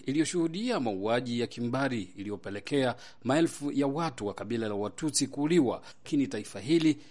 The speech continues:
ikiwa imekuwa mfano wa maendeleo kwa ngazi zote, ikiwa ujenzi, umeme, majengo na hata kidiplomasia.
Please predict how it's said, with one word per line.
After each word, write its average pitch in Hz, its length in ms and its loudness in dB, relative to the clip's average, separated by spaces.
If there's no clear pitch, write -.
ikiwa 127 580 0
imekuwa 175 540 0
mfano 117 520 -2
wa 98 80 -4
maendeleo 120 720 2
kwa 110 140 -8
ngazi 147 320 2
zote, 156 400 0
ikiwa 160 520 -2
ujenzi, 120 580 0
umeme, 127 440 2
majengo 120 560 2
na 165 80 -2
hata 190 280 2
kidiplomasia. 170 880 0